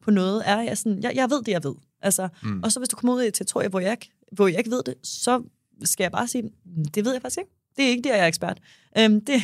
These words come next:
Speaker 1: <laughs> det hører et andet sted hen." Og så trækker
Speaker 2: Ja.
Speaker 1: jeg tilbage til, hvad jeg kan sige er, og så bare igen, hold det på banen, hvor at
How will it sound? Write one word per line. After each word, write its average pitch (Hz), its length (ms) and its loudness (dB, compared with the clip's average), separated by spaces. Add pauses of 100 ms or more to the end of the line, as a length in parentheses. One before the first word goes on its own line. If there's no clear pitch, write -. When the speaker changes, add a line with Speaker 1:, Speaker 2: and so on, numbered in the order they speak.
Speaker 1:
<laughs> - 120 -16
det 240 100 2
hører 233 120 6
et 190 60 0
andet 220 180 2
sted 220 200 2
hen." 214 160 2 (340)
Og 240 100 -2
så - 60 0
trækker - 180 0
Speaker 2:
Ja. - 20 -4
Speaker 1:
jeg 202 40 -4
tilbage 208 220 0
til, 208 220 -4
hvad 208 100 4
jeg 185 120 2
kan - 220 -2
sige 208 240 2
er, 170 180 -2 (280)
og 240 60 0
så - 80 -2
bare 262 120 -4
igen, 262 200 -2 (380)
hold 269 180 2
det 277 120 -8
på - 100 -16
banen, 202 300 2
hvor 208 180 2
at 196 140 -4